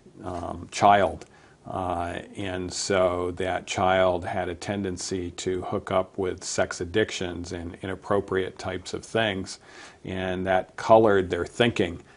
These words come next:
in regards to a lot of other areas. And then there are some where it was painful and it was traumatic, uh, and that would color their, uh, worldview of sex in a far different way. Uh,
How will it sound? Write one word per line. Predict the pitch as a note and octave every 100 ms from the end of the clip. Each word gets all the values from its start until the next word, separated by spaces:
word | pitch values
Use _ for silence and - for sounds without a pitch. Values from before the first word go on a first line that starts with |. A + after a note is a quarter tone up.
| _
in | - F#2
regards | F2+ F2 F2+ F2 F2 -
to | F#2
a |
lot | F2 F2 E2+ F2
of | E2+
other | F2 E2+
areas. | F2+ G2 G2 F2+ - F2+
And | F2
then | F2+
there | F2 F2
are |
some | F2 - A2+ A2 G#2+ G2
where | F#2+ F2+ F2+ F2+
it | F2
was | F#2 -
painful | - - A2 A2 G#2 F#2 F2 F2
and | F2+
it | - -
was | F2 -
traumatic, | - - E2+ F2+ G#2 A2+ G2 - - - - - - -
uh, | F2+ F#2 F2+ F2 F2 - -
and | F#2+ F2+ F2+ F2+
that | F#2+ G2 G2+
would | G2 F#2
color | - - G#2+ G2+ F#2 F2 - C#3+
their, | F#2+ F#2 F#2 F2+ F2+ - _ -
uh, | F2+ F#2
worldview | F#2+ G#2 G#2+ G2+ F#2+ F#2 A2 A#2 A2 F#2+ F#2 -
of | F#2+
sex | - - G2+ F#2+ -
in | G2 F#2
a | F2+
far | - F#2 F2+ F2+
different | E2+ G2+ - F2 -
way. | A2 G#2 - - - - - -
Uh, | G2+ F#2+ F#2+ F2+